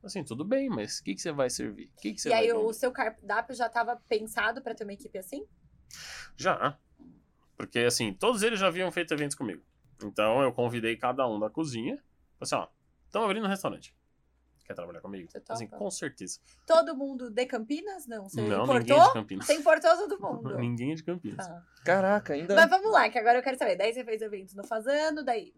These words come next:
Speaker 2: né, no
Speaker 1: Aí
Speaker 2: Fat
Speaker 1: eu fui
Speaker 2: Car,
Speaker 1: fazer
Speaker 2: depois lá
Speaker 1: outro, lá
Speaker 2: dentro.
Speaker 1: dentro, aí eu fiz alguns mais.
Speaker 2: Daí você ficou lá com o Marcelo, com o Tio Puxiço.
Speaker 1: Sim.
Speaker 2: Muito tempo?
Speaker 1: Ah, fiquei.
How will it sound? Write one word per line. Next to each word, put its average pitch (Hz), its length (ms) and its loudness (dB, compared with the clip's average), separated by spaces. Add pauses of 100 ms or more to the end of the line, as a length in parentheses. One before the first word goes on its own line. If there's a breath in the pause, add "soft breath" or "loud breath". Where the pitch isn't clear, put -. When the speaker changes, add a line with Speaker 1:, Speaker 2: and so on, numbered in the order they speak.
Speaker 2:
né, 190 260 -6
no 180 240 -12
Speaker 1:
Aí 123 220 8
Speaker 2:
Fat - 20 4
Speaker 1:
eu 131 100 6
fui 175 100 4
Speaker 2:
Car, 254 160 6
Speaker 1:
fazer 117 180 4
Speaker 2:
depois 262 220 4
lá - 60 4
Speaker 1:
outro, 277 100 4
lá 247 180 10
Speaker 2:
dentro. 254 540 4
Speaker 1:
dentro, 320 340 4
aí 151 160 6
eu 202 140 -12
fiz 240 180 -6
alguns 247 380 0
mais. 160 340 -2
Speaker 2:
Daí 240 200 8
você 285 120 8
ficou 285 220 4
lá 262 140 4
com 262 100 -6
o - 20 -4
Marcelo, 202 480 2
com 170 120 -10
o 208 40 -4
Tio - 160 -4
Puxiço. - 460 -8
Speaker 1:
Sim. 113 240 -2 (260)
Speaker 2:
Muito 247 300 -4
tempo? 285 480 -4 (640 soft breath)
Speaker 1:
Ah, 101 160 4
fiquei. 90 340 -12